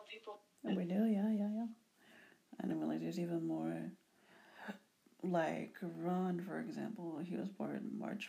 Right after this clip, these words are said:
Speaker 2: first. Excuse me, if
Speaker 1: Yeah.
Speaker 2: that makes him, what would that make him?
Speaker 1: I think, uh, a Pisces, which doesn't fit.
Speaker 2: No. I, I, I don't know why.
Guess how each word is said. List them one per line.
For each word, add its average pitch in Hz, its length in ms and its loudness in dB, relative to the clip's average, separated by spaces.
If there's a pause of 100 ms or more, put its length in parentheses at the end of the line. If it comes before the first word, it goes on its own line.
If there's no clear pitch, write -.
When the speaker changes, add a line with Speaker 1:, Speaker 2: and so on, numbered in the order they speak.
(100)
Speaker 2:
first. - 540 -6 (1400)
Excuse - 420 2
me, 190 100 4
if 180 300 2
Speaker 1:
Yeah. 190 160 4
Speaker 2:
that 190 100 4
makes 180 280 0
him, 202 460 2
what - 120 0
would 220 140 -2
that 208 140 0
make - 200 -4
him? 240 140 -2 (2000)
Speaker 1:
I - 60 0
think, 311 180 -4 (640)
uh, 226 400 8 (640)
a - 80 -2
Pisces, 202 640 2
which 185 380 0 (420)
doesn't 185 380 0
fit. 175 180 -6 (480)
Speaker 2:
No. 156 320 4 (920)
I, 185 80 2
I, 165 340 4
I - 40 4
don't 170 220 4
know 165 180 4
why. 156 480 0